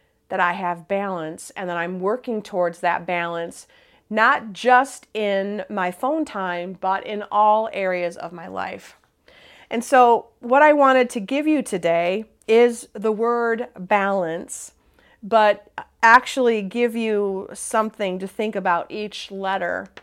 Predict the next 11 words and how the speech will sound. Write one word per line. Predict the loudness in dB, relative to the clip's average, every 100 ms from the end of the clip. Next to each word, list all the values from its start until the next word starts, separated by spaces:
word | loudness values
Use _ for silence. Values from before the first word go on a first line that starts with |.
| _ _ _ _
so | -14 -2 0
that | 2 2 2 0 -6
you | -12 -6 -6
can | -6 -10 -4 -2 -2 -2
maybe | -4 -4 -4
work | -4 -4 -4
towards | -6 -6 -6 -4
balance | -2 -2 -4 -6
in | -6
your | -6
life. | -6 -8 -10 -18